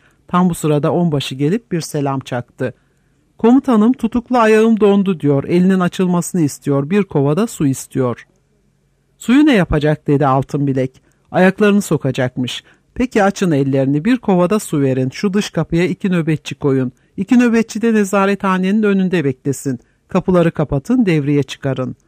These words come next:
Onbaşı İbo'nun ellerini açtı, parmakları kıpırdamıyordu, keçeleşmişti.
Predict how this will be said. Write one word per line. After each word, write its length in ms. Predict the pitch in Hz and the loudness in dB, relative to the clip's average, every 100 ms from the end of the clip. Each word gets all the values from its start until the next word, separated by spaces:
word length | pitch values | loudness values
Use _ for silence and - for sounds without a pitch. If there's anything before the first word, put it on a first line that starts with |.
| _ _ _ _ - | _ _ _ _ -2
Onbaşı 400 | 214 262 269 269 | 2 4 2 0
İbo'nun 360 | 254 226 233 226 | 0 2 4 4
ellerini 480 | 202 170 165 156 | 4 4 2 0
açtı, 380 | 143 131 - 240 | 0 -2 -4 -4
parmakları 640 | - 180 175 165 170 170 | 0 0 2 -2 0 -2
kıpırdamıyordu, 880 | - 151 147 139 139 139 135 135 147 | -2 -4 -4 -2 -2 0 0 -2 -4
keçeleşmişti. 1000 | 135 165 - 147 143 - 127 - - 135 | -4 -6 -2 -2 -2 -4 -14 -14 -8 -8